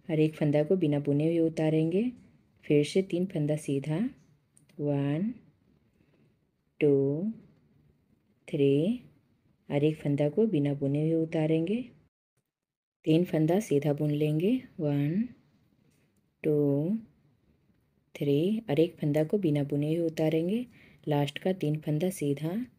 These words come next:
वन, टू, थ्री। सेकेंड सिलाई उल्टा साइड है।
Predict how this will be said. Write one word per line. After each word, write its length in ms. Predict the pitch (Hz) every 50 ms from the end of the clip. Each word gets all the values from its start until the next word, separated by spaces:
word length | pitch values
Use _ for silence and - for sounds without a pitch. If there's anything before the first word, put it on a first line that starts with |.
| _ _ _ _ _ _ _ _ _ _ _ _ _ _ _ _ _ _ _ _ _ _ -
वन, 520 | 147 147 147 143 139 143 147 170 202 220 226 - - - _ _ _ _ _ _ _ _ _ _ _ _ _ _ _ _ _ _ _
टू, 500 | - 147 147 143 139 139 139 147 185 220 247 - - - - _ _ _ _ _ _ _ _ _ _ _ _ _ _ _ _ _ _ _ _ _ _ _ _ _ _ _ _ _
थ्री। 500 | - 147 143 143 143 143 156 196 233 247 - _ _ _ _ _ _ _ -
सेकेंड 300 | 156 156 - 160 165 190
सिलाई 340 | 190 - 175 165 165 170 190
उल्टा 340 | 180 151 143 143 147 151 151
साइड 380 | 151 - 151 147 147 151 151 160
है। 180 | 180 196 240